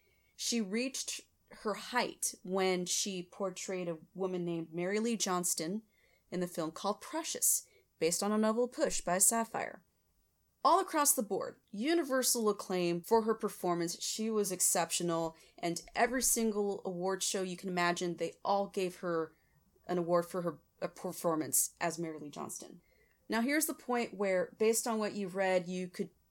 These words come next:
take either side. So during, uh, the promotion of the film Precious, director Lee Daniels asked her to go international to promote the film. She refused to do so. Now, her argument was that she was not contractually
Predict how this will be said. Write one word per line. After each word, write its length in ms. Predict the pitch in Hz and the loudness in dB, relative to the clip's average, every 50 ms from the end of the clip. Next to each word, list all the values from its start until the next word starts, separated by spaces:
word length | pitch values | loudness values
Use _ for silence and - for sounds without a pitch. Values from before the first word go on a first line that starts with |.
| _ - | _ 0
take 360 | - - 196 190 185 - - | 2 2 2 2 0 -2 -6
either 240 | - 190 175 170 165 | -6 -4 -4 -2 2
side. 500 | 160 - - 196 170 - - - - - _ _ _ _ _ _ _ _ _ _ _ _ _ | 4 6 6 6 4 0 -2 -4 -6 -10 _ _ _ _ _ _ _ _ _ _ _ _ _
So 220 | - - 226 214 | 4 4 6 4
during, 640 | 196 175 - 247 269 285 285 285 277 262 254 247 233 - - - | 4 2 -2 -2 0 2 4 4 4 2 2 -2 -4 -4 -2 0
uh, 280 | 208 202 196 190 190 | 2 2 4 2 2
the 80 | 185 190 | 0 -2
promotion 520 | - - 208 202 196 202 202 - 220 202 | -2 0 2 2 4 2 2 0 0 0
of 140 | 185 180 170 | 0 0 0
the 80 | 190 175 | -2 -6
film 240 | - - 180 175 | -2 0 0 0
Precious, 600 | 175 - - 175 165 170 - - - 170 - - - | -2 -2 -2 -2 0 0 0 -2 2 2 4 2 4
director 340 | - 196 196 196 - 196 185 | 2 2 0 0 0 -2 -2
Lee 240 | 180 185 196 196 | -2 -2 -2 -2
Daniels 560 | 185 - 185 175 170 170 175 170 160 160 - - - - - _ _ _ _ - | -2 -2 0 0 0 2 0 0 0 -2 -4 -6 -8 -14 -20 _ _ _ _ 0
asked 320 | 202 214 220 220 - - | 0 2 2 0 0 0
her 320 | - 202 185 175 175 175 _ | -2 -2 -2 -2 -4 -2 _
to 120 | - - 190 | -2 -2 0
go 260 | 170 - 185 180 180 | 2 4 4 6 6
international 720 | 175 175 175 175 175 175 180 185 - - - 175 160 160 | 4 4 4 4 4 4 4 4 4 2 0 0 -2 -2
to 120 | - - | -4 -2
promote 360 | - 180 165 170 156 151 - | -2 0 0 0 -2 -2 -4
the 80 | - 160 | -8 -8
film. 440 | - - - 277 254 - - - - _ _ _ _ _ _ | -4 -2 0 2 2 0 -2 -8 -12 _ _ _ _ _ _
She 240 | - - - 208 190 | -2 0 0 2 2
refused 400 | 180 175 175 - 180 170 170 - | 0 -2 -2 -4 -4 -4 -4 -4
to 60 | 165 | -6
do 220 | 156 - 233 269 269 | -4 -2 -2 0 2
so. 340 | - - - - - - - _ _ _ _ _ _ | 2 2 0 -2 -6 -12 -16 _ _ _ _ _ _
Now, 120 | 202 202 | -2 -2
her 260 | 202 - 320 370 - | 0 0 0 0 2
argument 420 | - 202 208 208 220 196 196 185 - | 2 2 2 2 2 0 -2 -2 -2
was 160 | 180 175 - | -4 -4 -2
that 200 | - 190 - - | -2 -2 -2 -4
she 120 | - - | -4 -6
was 140 | 208 196 196 | -6 -4 -2
not 240 | 202 190 180 - - | 0 -2 -2 -2 -4
contractually 760 | - 185 180 - - 208 196 196 - - - 180 180 175 170 | -8 -8 -8 -2 0 0 0 0 -2 -6 -6 -6 -6 -6 -6